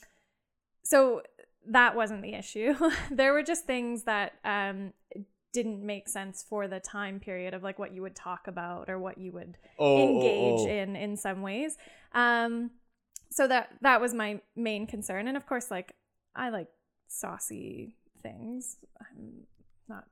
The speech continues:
Speaker 1: ashamed.
Speaker 2: Saucy things.
Speaker 1: Saucy. <laughs> Um, and so the second season was less saucy.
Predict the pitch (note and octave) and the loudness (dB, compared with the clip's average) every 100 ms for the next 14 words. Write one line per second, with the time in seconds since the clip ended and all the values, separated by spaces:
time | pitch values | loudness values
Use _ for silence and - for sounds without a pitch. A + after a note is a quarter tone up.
0 | - - G#2+ A#3 B3 - - F#2+ - G2 | -20 -18 -12 -10 -8 -4 -2 -2 -4 -8
1 | - F#2 B3+ C4 - F4+ G4 G4 A4 D4 | -6 0 2 2 4 8 8 8 6 6
2 | D4 E4 D4 - - - - _ _ C4 | 6 6 4 -2 -14 -20 -20 _ _ 2
3 | C4+ C4+ C4 C#4+ D#4 D4 - E4+ - F#4 | 4 4 2 2 4 4 4 2 2 -2
4 | F4 C4 A3 G#3 G3+ F#3+ G#3+ B3+ - A3 | -2 -2 -4 -2 -2 -2 -4 -6 -6 -4
5 | A3 G3+ G#3+ G#3 C4 D4 - - E3+ - | -2 -2 -4 -2 -4 -4 -2 -2 -4 -8
6 | - - - A#2+ D#4+ | -10 -12 -10 -8 -8